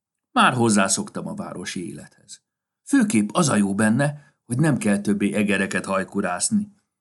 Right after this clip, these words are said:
mert fárasztó volt ez az esztelen hajsza. Franci néni színes gombolyagjaival legalább olyan jól lehet hancúrozni, ha nem jobban. Nem cincognak, engedelmeskednek,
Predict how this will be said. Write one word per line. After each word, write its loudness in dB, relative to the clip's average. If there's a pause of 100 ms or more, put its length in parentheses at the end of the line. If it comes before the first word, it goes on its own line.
(160)
mert -2
fárasztó 4
volt 0
ez -8
az -12
esztelen -6
hajsza. -14 (540)
Franci 2
néni 2
színes 2
gombolyagjaival -6 (220)
legalább 2
olyan 2
jól -2
lehet -4
hancúrozni, -14 (360)
ha 0
nem 0
jobban. -4 (580)
Nem -8
cincognak, 0 (580)
engedelmeskednek, 0